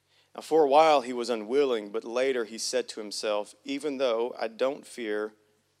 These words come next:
God or respect people, yet because this woman keeps pestering me,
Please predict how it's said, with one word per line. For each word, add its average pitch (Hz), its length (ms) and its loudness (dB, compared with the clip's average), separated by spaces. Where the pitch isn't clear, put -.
God 107 340 4
or 113 180 -4
respect 110 480 -6
people, 110 480 -8
yet - 140 -6
because 123 400 -4
this 120 340 -8
woman 123 340 -4
keeps - 440 -12
pestering 120 640 -6
me, 101 300 -6